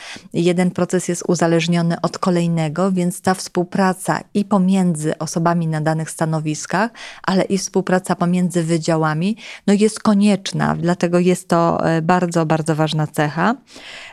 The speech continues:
E, inną istotną kwestią jest gotowość do pracy w systemie zmianowym i kandydaci muszą mieć tego świadomość, że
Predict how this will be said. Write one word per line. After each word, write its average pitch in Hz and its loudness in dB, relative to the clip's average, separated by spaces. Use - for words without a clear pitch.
E, 185 4
inną 240 4
istotną 220 2
kwestią 208 2
jest 208 4
gotowość 196 2
do 208 2
pracy 220 0
w - -10
systemie 214 0
zmianowym 156 -2
i 175 -2
kandydaci 175 0
muszą 175 0
mieć 175 -2
tego 170 -2
świadomość, 170 0
że 160 2